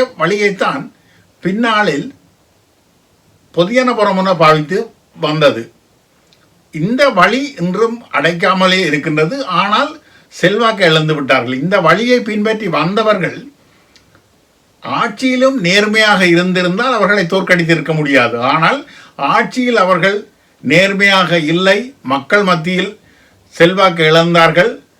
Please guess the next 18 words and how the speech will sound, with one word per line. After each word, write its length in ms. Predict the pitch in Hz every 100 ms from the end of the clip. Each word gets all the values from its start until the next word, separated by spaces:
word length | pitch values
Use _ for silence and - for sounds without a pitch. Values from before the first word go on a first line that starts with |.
| _ _ -
பொருளாதார 440 | 170 185 185 180
ரீதியில் 480 | 165 170 165 170 160
மக்களை 280 | 151 175 170
பின்னோக்கி 480 | 160 160 165 165 151 151
தள்ளினார்கள், 560 | 147 147 151 147 202 254 - - _ -
தங்களுக்கு 420 | 151 175 180 170
தெரிந்தவர்களுக்கு 800 | 170 170 180 180 170 165 151 156 147
ஆட்சியை 360 | 156 156 165 151
வழங்கினார்கள், 720 | 143 147 147 147 139 151 226 262 _ - - _
தங்களுக்கு 420 | 143 156 180 170 160 180
தெரிந்தவர்களுக்கு 720 | 180 190 185 170 170 156 175 202 269 _ _ _ _ _ _
மிகப்பெரிய 520 | 165 190 196 190 175
பதவிகளை 540 | 160 165 185 190 170 151
வழங்கினார்கள். 640 | 147 147 147 143 139 226 - _ _
இந்த 320 | - 160 233 240
காரணங்களால் 600 | 240 233 214 202 269 -
அவர்கள் 420 | 190 233 240 190
பின்னுக்கு 280 | 190 180